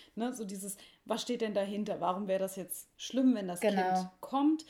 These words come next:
Speaker 2: Ja.
Speaker 1: Und dann vielleicht auch, also A, das für dich selber klären, wo du sagst, „Oh Mann,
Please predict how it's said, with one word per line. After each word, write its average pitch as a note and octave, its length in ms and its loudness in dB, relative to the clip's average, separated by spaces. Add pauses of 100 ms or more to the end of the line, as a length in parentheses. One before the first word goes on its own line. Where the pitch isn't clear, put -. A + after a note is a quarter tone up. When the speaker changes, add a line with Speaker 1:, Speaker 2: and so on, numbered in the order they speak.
(140)
Speaker 2:
Ja. F#3+ 200 0
Speaker 1:
Und G#3+ 160 0
dann A#3+ 180 6
vielleicht A#3+ 380 -2
auch, G#3 240 -4
also G3 180 -2
A, G3 160 2
das G3 160 -2
für - 80 -10
dich F3+ 160 -10
selber G3 260 -2
klären, A#3+ 320 -4
wo G3 60 -10
du A3 60 -8
sagst, G3+ 280 -6
„Oh F3+ 60 -6
Mann, G3+ 320 -6